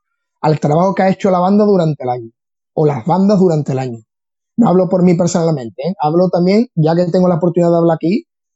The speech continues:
a, a hablar por, por parte de, de muchos compañeros de otras bandas, ¿no? De que el trabajo que ha hecho la banda durante el año, yo pienso que merece por lo menos, por lo menos que nos escuchen y poder sentarnos y poder hablar.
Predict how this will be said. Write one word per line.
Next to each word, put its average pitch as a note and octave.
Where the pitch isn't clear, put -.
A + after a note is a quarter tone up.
a, C#3
a C#3
hablar C#3
por, F#3+
por C3+
parte D3
de, F#3
de D3+
muchos D#3
compañeros E3
de F3
otras E3
bandas, A#2+
¿no? A#3+
De D#3
que -
el C3+
trabajo C3+
que F#3+
ha -
hecho F#3+
la F3
banda E3+
durante E3+
el D3+
año, F3+
yo D#3+
pienso E3+
que E3+
merece D3
por F#3+
lo F3
menos, G#3+
por D#3
lo C#3+
menos G3
que A#3+
nos G#3
escuchen D3
y C#3
poder B2+
sentarnos E3+
y A3
poder C#3+
hablar. A#2+